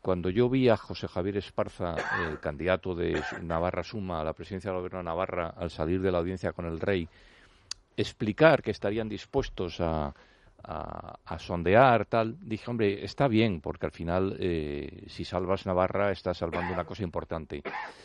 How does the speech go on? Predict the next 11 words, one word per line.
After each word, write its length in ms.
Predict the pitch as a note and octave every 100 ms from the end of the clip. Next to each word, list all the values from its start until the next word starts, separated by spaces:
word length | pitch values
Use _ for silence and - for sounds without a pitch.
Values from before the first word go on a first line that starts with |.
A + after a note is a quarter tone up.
| -
Pero 200 | - A2
yo 200 | A2 D3+
creo 280 | - D#3+ D3+
que 160 | - C#3
falta, 560 | - C3 A2 A2 A2+ - _ _ _ - -
eh, 200 | G2+ F#2 E2+
por 200 | F2 E2
parte 400 | B2 B2 - A#2+
de, 400 | A#2 F#2+ E2 D#2
de, 460 | D#2 D#2 D2 C#2+ D2+
de, 380 | D2+ D2+ C#2+